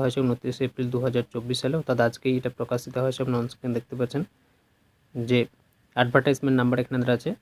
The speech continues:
টু সিক্স স্ল্যাশ টু সিক্স স্ল্যাশ টু থাউজেন্ড এইটিন। নোটিশ আপনারা ডাউনলোড করে দেখে নিতে পারেন। নোটিশ আপনারা আমাদের Telegram গ্রুপ, Facebook গ্রুপ অথবা পিজেপিএইচএমএন লিংক ডেসক্রিপশন বক্সে দেওয়া আছে।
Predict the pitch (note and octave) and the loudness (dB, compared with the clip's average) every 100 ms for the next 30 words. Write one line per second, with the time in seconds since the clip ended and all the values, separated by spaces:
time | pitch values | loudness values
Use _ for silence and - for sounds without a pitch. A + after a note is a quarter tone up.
0 | _ _ _ _ _ _ D3+ C#3+ D3+ C#3+ | _ _ _ _ _ _ 2 2 2 -4
1 | - C#3+ C3+ _ _ _ _ C3+ B2 C3+ | -2 0 0 _ _ _ _ -2 0 2
2 | C#3 C3+ C#3 B2 - D#3 G#3 _ A#2 A#2+ | 4 2 2 0 0 -2 -2 _ -4 2
3 | A#2+ D3 C#3+ C#3 C#3 B2+ C3 C3+ C#3+ C3 | 2 2 2 2 4 6 4 4 2 2
4 | B2 D#3 C3+ C3 E3+ F#3+ B2+ C3 C3 B2+ | 2 2 0 0 0 2 2 0 0 2
5 | B2 A#2+ B2 B2 B2 C3+ C#3 C#3 - B2+ | 2 2 0 0 0 0 0 0 0 -2
6 | B2+ B2+ B2+ A#2+ B2 A#2+ - A#2+ A#2+ A#2+ | -2 -4 0 0 0 -2 0 -2 0 0
7 | A#2+ D3 A3+ - B2 B2 B2 - C3 - | 0 0 -4 -4 0 4 2 0 -4 -2
8 | C#3 B2+ - - A#2+ A2 G2 - | 0 0 -4 -2 2 2 0 -4